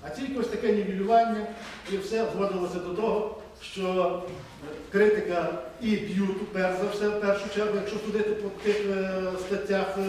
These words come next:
в Експресі, по заголовку самому, і загалом Львівську обласну раду. В мене особисто склалося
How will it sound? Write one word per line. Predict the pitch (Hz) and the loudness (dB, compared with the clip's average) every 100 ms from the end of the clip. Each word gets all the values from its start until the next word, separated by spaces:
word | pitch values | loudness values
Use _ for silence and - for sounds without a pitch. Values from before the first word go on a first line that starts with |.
| 190 185 | 0 0
в | 185 180 185 190 | -2 -4 -4 -8
Експресі, | - 208 202 202 - - - - 165 | -4 2 2 2 -2 -8 -12 -12 -6
по | |
заголовку | 170 202 196 196 190 202 - | 2 4 4 2 -2 -4 -4
самому, | 196 208 208 208 208 - - - - - - - - - - - | -4 -2 -4 -8 -12 -14 -16 -20 -20 -20 -20 -20 -20 -20 -12 -2
і | 233 - - | -2 -2 -4
загалом | 180 185 220 226 - 208 | -2 2 2 2 0 -2
Львівську | 226 - 208 | -4 0 2
обласну | 208 202 202 | 4 2 0
раду. | 165 - - - - - - - - - | 0 -2 -6 -12 -16 -20 -20 -20 -20 -14
В | 143 | -6
мене | 185 180 | -2 -2
особисто | - 185 226 226 - | -2 0 0 0 -4
склалося | - 175 180 | -6 -4 -4